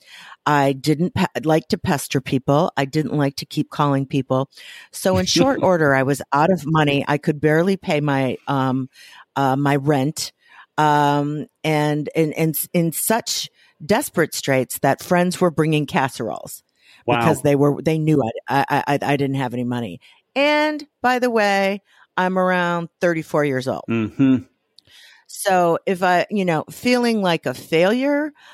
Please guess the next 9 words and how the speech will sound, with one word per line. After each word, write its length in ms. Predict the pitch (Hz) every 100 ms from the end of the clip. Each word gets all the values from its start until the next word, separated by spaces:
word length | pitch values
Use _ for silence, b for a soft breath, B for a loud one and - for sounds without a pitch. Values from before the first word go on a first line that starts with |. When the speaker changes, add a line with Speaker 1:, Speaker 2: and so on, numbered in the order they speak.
| B -
Speaker 1:
you 140 | 143
know, 300 | 143 139 131
I'm 240 | - 131 131 -
out 180 | 190 226
of 80 |
money. 500 | 208 160 156 147 151 b b -
I 100 | 131
haven't 420 | 147 147 170 156
really, 420 | 165 156 151